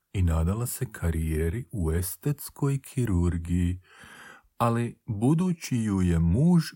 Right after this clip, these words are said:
uvjerio da je pravi novac tamo gdje su smrtno bolesni. Oni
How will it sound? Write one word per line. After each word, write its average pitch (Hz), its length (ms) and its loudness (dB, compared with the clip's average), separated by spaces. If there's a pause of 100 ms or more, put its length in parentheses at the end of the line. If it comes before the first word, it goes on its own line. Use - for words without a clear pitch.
(120)
uvjerio 160 800 2
da 90 180 -2
je 82 200 0
pravi 156 680 0
novac 107 680 -2
tamo 98 400 -2
gdje 87 300 0
su - 240 -6
smrtno 151 880 0
bolesni. 85 1080 0 (920)
Oni 87 400 2